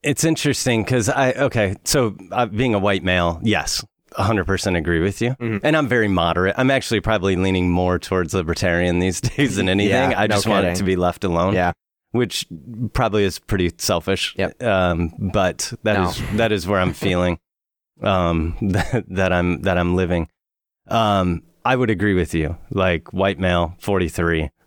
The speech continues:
Speaker 1: I have never, I mean, in, there's nothing the government has done that has affected my life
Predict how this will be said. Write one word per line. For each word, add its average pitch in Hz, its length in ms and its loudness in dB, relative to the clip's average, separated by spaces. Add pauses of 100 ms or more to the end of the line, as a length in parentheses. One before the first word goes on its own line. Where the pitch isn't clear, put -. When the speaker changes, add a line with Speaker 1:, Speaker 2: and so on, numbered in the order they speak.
Speaker 1:
I 107 140 0
have 85 120 -2
never, 78 480 0 (220)
I 90 100 0
mean, 78 280 0 (360)
in, 139 320 0
there's 123 220 2
nothing 117 420 2
the 95 80 0
government 90 400 0
has 82 160 0
done 80 220 0
that 80 140 2
has 76 120 -2
affected 78 400 -4
my 73 140 -2
life 73 300 0